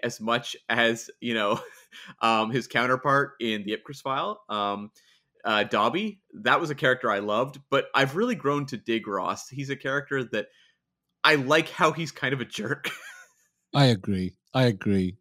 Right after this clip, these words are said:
Speaker 2: Uh, again, you talk about recurring characters. I was glad he was in there and it wasn't someone else, 'cause it definitely needed that continuity. And he's just, uh, you can't swear on your show, but he's fatherless, right? <laughs>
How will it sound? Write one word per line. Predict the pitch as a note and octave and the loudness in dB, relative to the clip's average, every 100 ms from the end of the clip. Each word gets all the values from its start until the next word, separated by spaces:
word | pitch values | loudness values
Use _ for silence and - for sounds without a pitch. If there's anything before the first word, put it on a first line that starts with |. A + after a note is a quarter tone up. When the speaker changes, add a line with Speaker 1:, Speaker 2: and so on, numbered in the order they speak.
| _ | _
Speaker 2:
Uh, | A2 G2+ G2+ | -2 0 2
again, | G#2+ G2+ B2 A#2+ | 0 6 6 6
you | |
talk | G#2 C3 A#2 | 4 2 4
about | A2 | 2
recurring | G#2 - G#2+ G2+ G2 | 0 2 4 4 2
characters. | - G2 F#2 G2 | 2 0 2 0
I | G2 | 0
was | F2+ | 0
glad | A2 G#2+ F#2+ | 2 4 2
he | - | -2
was | G2+ G2 | -2 0
in | G#2 F#2+ | 2 2
there | F2+ F2+ | 2 0
and | F2+ | 0
it | F2+ | -2
wasn't | G2+ F2+ D#2+ | -4 -4 -2
someone | - F#2+ F2+ F2+ | -2 0 0 -2
else, | F2 E2 | -2 -6
'cause | - F#2 | -4 -4
it | G2 G2+ | -4 -4
definitely | G#2+ G2+ - G2 | -2 -2 0 -2
needed | F#2+ F#2 F2+ | -2 -2 -4
that | E2 - | -6 -12
continuity. | - E2+ E2+ F#2 F2 F2 F2+ F#2 _ _ _ _ _ | -8 -8 -6 -6 -6 -6 -10 -12 _ _ _ _ _
And | - A#2 | 2 4
he's | A#2+ | 4
just, | - C#3 B2+ - | 4 2 2 2
uh, | B2+ A#2+ A2+ | 4 6 4
you | A2+ | 0
can't | A2+ G2+ F2 | 0 0 2
swear | F#2+ | 2
on | F#2 | 2
your | F2+ F2 | 2 -2
show, | - F#2 F2+ F#2+ | -4 -4 -2 -2
but | F2 | -2
he's | A2+ | -2
fatherless, | - C#3+ F3 F#2+ D2 - - _ | 4 6 6 4 -2 -6 -8 _
right? | - G2 - - _ _ | -2 0 0 -6 _ _
<laughs> | F#3+ | -20